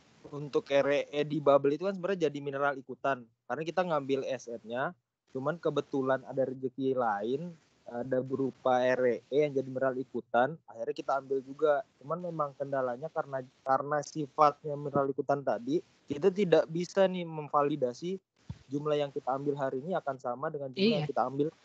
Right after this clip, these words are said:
Speaker 1: selanjutnya.
Speaker 2: Betul.
Speaker 1: Itu yang
Speaker 2: Betul.
Speaker 1: jadi masalah.
Speaker 2: Betul.
Speaker 1: Makanya saya bilang untuk,
Speaker 2: Hmm.
Speaker 1: eh, validasi resource sama reserve itu seperti apa sih nanti untuk kedepannya, apalagi dengan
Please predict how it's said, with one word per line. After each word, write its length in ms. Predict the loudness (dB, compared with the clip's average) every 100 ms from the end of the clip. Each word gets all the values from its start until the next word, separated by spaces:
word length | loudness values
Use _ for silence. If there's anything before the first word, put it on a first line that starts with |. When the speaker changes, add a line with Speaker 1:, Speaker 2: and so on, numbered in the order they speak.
| _ 0
Speaker 1:
selanjutnya. 480 | 0 0 2 4 4
Speaker 2:
Betul. 240 | 2 0 0 -2 -8 2
Speaker 1:
Itu 80 | 4
yang 160 | 4
Speaker 2:
Betul. 120 | 2 0
Speaker 1:
jadi 120 | 0 -2 _ -2
masalah. 360 | -2 2 4 4
Speaker 2:
Betul. 80 | 4
Speaker 1:
Makanya 260 | 2 0 -4 _ _ _ _ -2
saya 80 |
bilang 260 | 4 6 6 4
untuk, 320 | 0 2 2 2
Speaker 2:
Hmm. 160 | -4 -8 _ -2
Speaker 1:
eh, 240 | 2 2 2 0
validasi 720 | 2 4 4 2 2 0 -4 -2
resource 560 | -6 -6 -2 -2 0
sama 240 | -4 -2 -2
reserve 400 | -4 -6 -6 -2
itu 240 | 0 -2 _ _
seperti 480 | -12 -6 -4 0
apa 240 | 2 2 0
sih 160 | -2
nanti 240 | -2 -2 -4
untuk 240 | -4 -2
kedepannya, 480 | -4 0 0 2 -2
apalagi 400 | 0 0 0 -2
dengan 240 | -2 -4